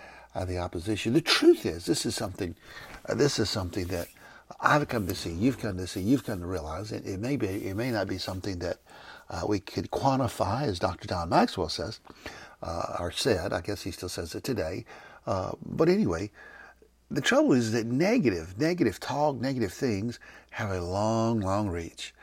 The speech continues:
And, and that, and that reach lasts us. But positive, uh, not so much for some reason.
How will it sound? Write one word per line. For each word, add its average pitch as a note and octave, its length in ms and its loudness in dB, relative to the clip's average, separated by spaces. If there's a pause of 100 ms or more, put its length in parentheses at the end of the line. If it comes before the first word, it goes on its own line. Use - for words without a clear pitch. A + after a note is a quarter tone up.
(420)
And, - 180 -2
and A2 200 0
that, A2+ 160 0
and A#2 320 0
that A#2+ 120 0
reach B2 220 -2
lasts - 480 -4
us. - 260 -16 (640)
But - 140 0
positive, G#2 640 -2
uh, - 280 -6
not D3 160 -4
so - 160 -6
much E3 300 -2
for A2+ 80 -4
some C#3 240 -4
reason. G#2+ 480 -6